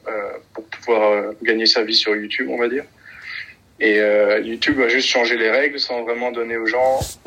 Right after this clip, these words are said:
un tracker propre pour, euh, pour, euh, voir nos progrès, voir à quelle vitesse on avançait vers les nouveaux objectifs, et cetera.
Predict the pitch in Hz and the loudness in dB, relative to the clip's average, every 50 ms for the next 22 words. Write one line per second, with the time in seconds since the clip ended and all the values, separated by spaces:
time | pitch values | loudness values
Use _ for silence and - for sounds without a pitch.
0 | - - - _ - - 113 110 107 107 107 107 - - 113 110 - - 127 127 | -20 -20 -20 _ -10 -8 -6 -4 -4 -4 -4 -6 -2 0 0 0 2 2 2 2
1 | 127 - - - _ _ _ - - - - _ - - 131 139 - - - - | 2 0 -6 -16 _ _ _ -20 -20 -20 -16 _ -4 -2 -2 -2 -2 -4 -14 -20
2 | - - - - 127 120 117 110 107 107 104 104 104 101 101 101 - - - - | -16 -16 -8 -4 -2 0 0 2 2 0 0 0 -2 -2 -4 -6 -10 -18 -20 -20
3 | - - - - - _ _ _ - - 113 110 107 107 107 107 110 107 104 117 | -20 -20 -20 -20 -20 _ _ _ -4 0 2 4 4 4 2 2 0 0 2 2
4 | 117 117 120 120 117 - - 127 123 113 117 117 123 131 135 135 120 120 117 117 | 4 4 4 2 0 -2 -2 -2 0 2 2 4 4 4 2 2 2 2 2 2
5 | 113 110 - 120 110 110 107 110 110 123 120 113 - 113 110 110 107 110 110 110 | 2 0 -2 -4 -6 -6 -8 -8 -8 -2 -2 0 0 0 -2 0 0 0 0 0
6 | - 120 117 110 107 107 107 107 110 110 110 107 110 107 107 107 107 - - - | 0 0 0 2 0 0 0 -4 -4 -4 -4 -2 -2 -2 -2 -4 -4 -4 -8 -10
7 | - - - - - - - 139 135 - | -8 -6 -6 -6 -6 -6 -2 -2 -2 -4